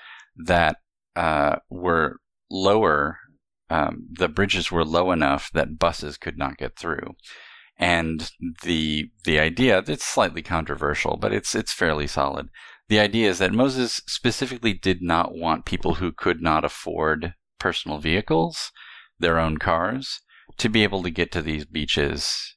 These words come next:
in kind of the, the, the tonier part of, uh, of, of Long Island. And so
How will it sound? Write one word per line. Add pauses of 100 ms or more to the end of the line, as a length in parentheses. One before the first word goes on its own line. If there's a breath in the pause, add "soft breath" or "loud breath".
(120)
in (120)
kind
of (540)
the,
the,
the
tonier
part
of,
uh,
of, (240)
of
Long
Island. (640 loud breath)
And
so